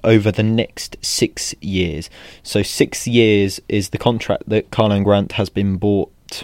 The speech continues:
with. And, uh, he came in, uh, uh, on the, it is eighteen, seventeen, sixteen, Thursday.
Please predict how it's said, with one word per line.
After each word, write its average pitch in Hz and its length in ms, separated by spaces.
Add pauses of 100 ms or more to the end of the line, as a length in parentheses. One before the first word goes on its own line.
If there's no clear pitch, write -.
(120)
with. 120 320 (1300)
And, 110 540
uh, 110 240
he 117 180
came 110 240
in, 104 240 (320)
uh, 101 320 (840)
uh, 101 340
on 98 360
the, 98 520
it - 240
is 98 380 (240)
eighteen, 110 580 (220)
seventeen, 98 800 (920)
sixteen, - 680 (240)
Thursday. 123 640